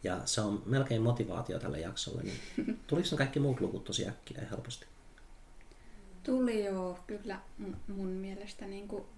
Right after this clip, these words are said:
Speaker 2: aika vaivattomasti kävi se, että,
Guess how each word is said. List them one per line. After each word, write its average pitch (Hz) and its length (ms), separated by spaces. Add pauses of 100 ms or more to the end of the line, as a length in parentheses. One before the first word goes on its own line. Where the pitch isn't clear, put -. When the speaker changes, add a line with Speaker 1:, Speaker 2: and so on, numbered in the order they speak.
(480)
Speaker 2:
aika 202 280
vaivattomasti 208 760
kävi 214 280
se, - 180
että, - 280